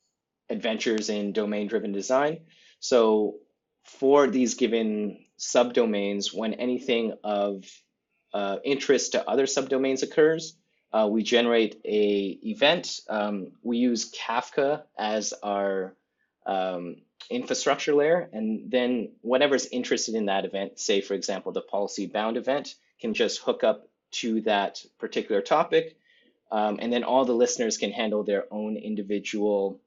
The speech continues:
responsibilities. So for example, uh, we have a document generation, uh, service which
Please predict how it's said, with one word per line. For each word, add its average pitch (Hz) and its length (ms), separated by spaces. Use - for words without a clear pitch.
responsibilities. 101 1080
So 107 260
for 107 140
example, 113 680
uh, 92 300
we 110 240
have 104 500
a 104 220
document 104 560
generation, 104 880
uh, 101 120
service 170 640
which - 360